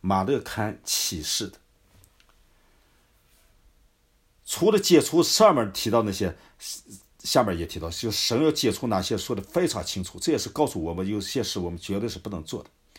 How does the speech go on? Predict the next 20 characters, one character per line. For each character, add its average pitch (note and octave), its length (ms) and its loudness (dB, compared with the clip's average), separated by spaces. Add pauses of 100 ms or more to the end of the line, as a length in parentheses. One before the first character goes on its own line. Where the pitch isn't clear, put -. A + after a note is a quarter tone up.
(320)
“与 C#3+ 240 2 (300)
那 C3+ 120 2
些 C#3+ 140 4
在 C#3 140 2
房 C3 240 6
顶 C#3+ 120 -2
上 G#2+ 200 0
敬 D3+ 160 2
拜 A2+ 120 2
天 G#2+ 240 -2
上 A#2 140 -2
万 A#2+ 180 -2
象 F2+ 220 -8
的”， - 60 -20 (760)
敬 D#3 200 0
拜 A#2 100 0
天 F#2+ 180 -4
上 G#2+ 140 -2
万 D#2 180 -4
象。 - 200 -12